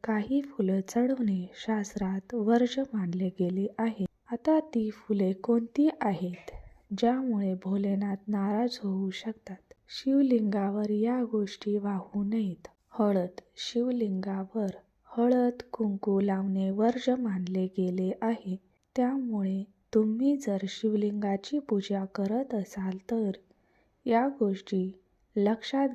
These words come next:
घेणं गरजेचं आहे. नारळ पाणी. बऱ्याचदा आपण मंदिरात गेलो की नारळ फोडतो, मात्र शिवलिंगावर नारळ चढवणेही चुकीचे मानले गेले आहे.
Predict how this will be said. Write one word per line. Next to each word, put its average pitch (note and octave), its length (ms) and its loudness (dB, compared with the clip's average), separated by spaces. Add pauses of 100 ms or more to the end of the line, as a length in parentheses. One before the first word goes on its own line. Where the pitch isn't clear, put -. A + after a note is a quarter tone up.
घेणं F#3+ 380 0
गरजेचं F#3 560 -2 (120)
आहे. - 280 -4 (540)
नारळ G3+ 540 4
पाणी. A3 420 -2 (300)
बऱ्याचदा C4 520 4
आपण G#3+ 400 0
मंदिरात A3 760 2
गेलो F#3+ 320 2 (140)
की F#3+ 240 -2 (300)
नारळ G3+ 500 0
फोडतो, A3 560 -2 (340)
मात्र A3+ 480 0
शिवलिंगावर F#3+ 960 0
नारळ F#3+ 500 0 (160)
चढवणेही F#3+ 840 0 (360)
चुकीचे C4+ 540 0
मानले F#3+ 480 0
गेले F#3+ 400 0 (100)
आहे. A3 340 0